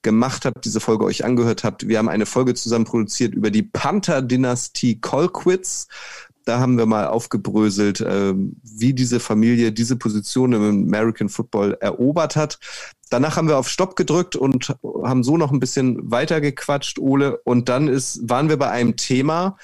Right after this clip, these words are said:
was mir bis zu diesem Zeitpunkt gar nicht so genau bewusst war, nämlich, warum gibt es eigentlich keine schwarzen Kicker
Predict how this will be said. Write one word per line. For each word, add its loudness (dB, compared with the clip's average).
was -2
mir 4
bis -4
zu 0
diesem 2
Zeitpunkt 0
gar 0
nicht 0
so -2
genau 4
bewusst -2
war, 0
nämlich, 0
warum 2
gibt -2
es -4
eigentlich 0
keine 0
schwarzen -4
Kicker -4